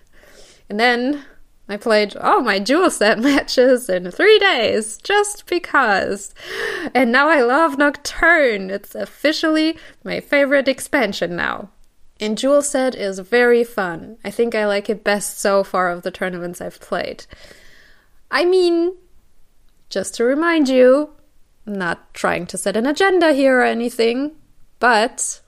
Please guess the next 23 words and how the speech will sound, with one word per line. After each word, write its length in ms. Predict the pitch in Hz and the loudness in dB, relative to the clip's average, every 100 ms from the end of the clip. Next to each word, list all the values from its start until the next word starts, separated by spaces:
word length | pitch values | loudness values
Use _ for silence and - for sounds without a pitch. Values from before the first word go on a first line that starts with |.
| _ - _ - _ _ - _ - | _ -20 _ -20 _ _ -20 _ -6
there 140 | 220 | -2
were 220 | 220 214 | 0 0
sixty 520 | 226 - 311 - - 277 | -2 -4 -4 -6 -6 -6
plus 500 | - 226 190 196 - | -2 0 0 -2 -8
people 680 | 214 202 175 151 185 233 _ - | -8 -6 -4 -2 -4 -6 _ -12
playing 340 | - 196 185 | -6 -4 -4
base 260 | 180 170 - | -2 -4 -4
space. 640 | - 147 90 160 - - - _ _ _ _ - _ - - | -10 -10 -10 -10 -12 -14 -18 _ _ _ _ -20 _ -20 -14
And 120 | 185 | -6
that's 220 | 208 220 233 | -6 -4 -4
more 240 | 226 233 | 0 0
than 160 | 226 220 | 0 -2
in 140 | 208 | -4
any 240 | 190 220 | -4 -2
of 120 | 214 202 | -2 -2
the 120 | - | -4
other 200 | 185 185 | -2 -2
tournaments 440 | - 175 165 175 | -4 -6 -6 -8
I've 120 | - | -10
seen 240 | - - 180 | -10 -12 -8
so 160 | - | -8
far. 420 | - - 107 185 _ _ - _ - _ - - | -8 -8 -6 -8 _ _ -20 _ -20 _ -20 -16
So, 760 | - - 170 120 127 196 285 | -12 -6 -4 -2 0 2 2